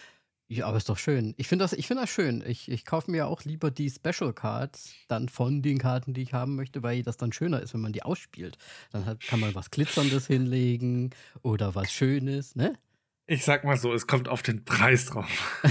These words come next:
Speaker 2: an.
Speaker 1: <laughs> Natürlich.
Speaker 2: Weil, äh, ja. Also, wenn du dann zwanzig oder dreißig Euro mehr zahlen müsstest, nur weil die dann Foil ist oder weiß ich, weiß nicht, wie viel mehr.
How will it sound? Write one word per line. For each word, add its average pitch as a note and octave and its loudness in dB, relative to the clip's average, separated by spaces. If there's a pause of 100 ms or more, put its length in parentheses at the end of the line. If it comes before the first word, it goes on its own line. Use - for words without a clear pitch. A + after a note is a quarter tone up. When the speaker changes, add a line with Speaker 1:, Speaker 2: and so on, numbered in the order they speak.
(180)
Speaker 2:
an. G3+ 6
Speaker 1:
<laughs> - -
Natürlich. G3+ 4 (340)
Speaker 2:
Weil, C3 2
äh, B2+ -2
ja. - 0 (640)
Also, A#2 -2
wenn A2+ 0
du A#2 2
dann A#2+ 0
zwanzig C3 2
oder B2 6
dreißig A#2+ 2
Euro A#2 0
mehr C3+ 6
zahlen A2 4
müsstest, A#2+ 0
nur A#2+ 0
weil A#2 2
die A#2 2
dann A2 -4
Foil C3 2
ist C3 -2
oder A2 -6
weiß A#2 -4
ich, - -8 (260)
weiß C3 0
nicht, B2+ 2
wie A#2 2
viel B2+ 2
mehr. A#2+ -4